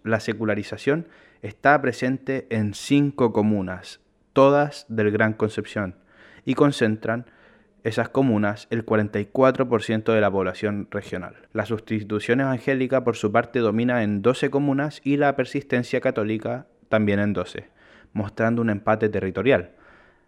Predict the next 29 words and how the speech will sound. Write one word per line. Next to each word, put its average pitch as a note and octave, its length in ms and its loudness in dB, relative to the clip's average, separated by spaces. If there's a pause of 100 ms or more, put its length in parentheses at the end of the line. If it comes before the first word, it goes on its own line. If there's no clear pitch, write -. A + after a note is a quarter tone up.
Ahora, - 360 -4
hay C#3 140 2
contrastes C#3+ 440 2
muy C3 200 4
claros. G#2+ 400 -2 (320)
Quilaco C3 520 4
o C3 80 2
Quilleco A#2 580 0 (360)
superan B2 560 2
el A2+ 140 2
setenta B2 500 0
por B2 120 2
ciento C#3 640 -2 (140)
de G#2 160 0
católicos, G2 800 0 (300)
mientras A2 320 -2
que G#2+ 180 0
Curanilahue G2 720 4
o F2+ 60 0
Los F2+ 200 -4
Álamos C3+ 480 0 (420)
tiene C3 240 2
más C3 280 0
de B2 140 -2
sesenta E3 600 -2
por B2+ 140 -2
ciento D3 320 -2
de C3+ 80 4
evangélicos C3+ 800 -2